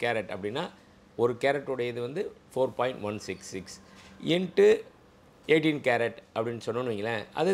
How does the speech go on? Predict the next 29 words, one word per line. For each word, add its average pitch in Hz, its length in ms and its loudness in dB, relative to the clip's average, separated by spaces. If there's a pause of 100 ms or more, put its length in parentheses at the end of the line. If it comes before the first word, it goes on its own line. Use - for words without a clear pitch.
செவன்ட்டி 139 380 0
ஃபைவ் 107 200 0
பர்சன்ட் 104 360 -6
கோல்டு 95 240 0
அதுல 87 160 -4
இருக்கும். 90 300 -10 (440)
ட்வென்டி 185 280 4
டூ 185 60 6 (140)
கேரட் 120 400 4
அப்படின்னு 104 340 -4
சொன்னா 143 160 -4 (100)
கே 147 140 6
டி, 120 160 0 (180)
உங்க 135 140 4 (140)
பாணியில 135 240 6
சொல்ல 110 260 2
வரேனே, 110 180 0 (380)
ட்வென்டி 151 300 2
டூ 170 60 4 (140)
கே 151 80 8 (120)
டி 143 80 2 (200)
அப்படின்னு 110 320 -2
சொன்னீங்கன்னா 120 400 -2 (480)
அது 127 120 4
வந்து 139 200 0 (160)
நைன்டி 160 380 2
டூ 147 160 -2
பர்சன்ட், 98 400 -4
அதாவது 135 260 2